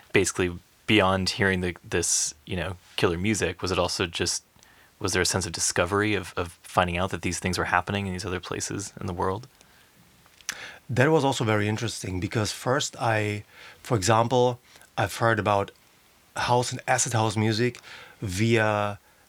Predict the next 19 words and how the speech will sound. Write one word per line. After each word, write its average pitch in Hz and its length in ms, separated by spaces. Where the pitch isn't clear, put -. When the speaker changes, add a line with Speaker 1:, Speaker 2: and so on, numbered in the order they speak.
Speaker 2:
the 101 160
U 95 200
K 104 500
channel. 95 460
So 98 560
there 110 160
was 110 200
a 104 40
bit, 104 380
there 113 100
was 104 160
an - 80
acid 113 280
house 117 260
hype 113 240
in 104 80
the 101 80
U 95 100
K, 101 440